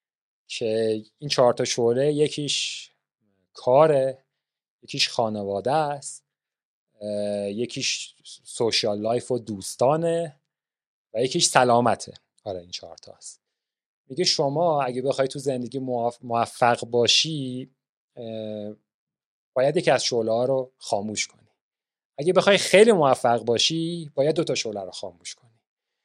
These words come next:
یعنی بین اینا باید انتخاب کنی. اگه می‌خوای در واقع، اه، تو زندگیت خیلی موفق باشی، باید مثلاً خانواده رو داشته باشی و کارت.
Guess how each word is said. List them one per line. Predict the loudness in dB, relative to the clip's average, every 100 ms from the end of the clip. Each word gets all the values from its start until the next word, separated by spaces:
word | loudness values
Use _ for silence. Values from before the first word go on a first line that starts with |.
| _ _
یعنی | _ -6
بین | 0 0 0
اینا | 0 0
باید | 2 2
انتخاب | 0 -2 -4 2 2 2
کنی. | -2 -12 -14 -20 _ _ _ _ _ _
اگه | -8 -6
می‌خوای | -6 -8 -4 -2 -2
در | -2 -2 -2
واقع، | -4 -8 -8 -4 -4 -2
اه، | -4 -8 _ _ _ _ _ _ _ _ _ _ _ _ _ _
تو | -12
زندگیت | -6 -4 -4 -6
خیلی | -4 -4
موفق | -2 -2 -2
باشی، | -4 -4 -4
باید | -2 -2 0
مثلاً | -2 -2
خانواده | 0 0 2 4 4
رو | 2
داشته | 0 -2 0
باشی | 0 0
و | 2 2
کارت. | 4 2 0 -12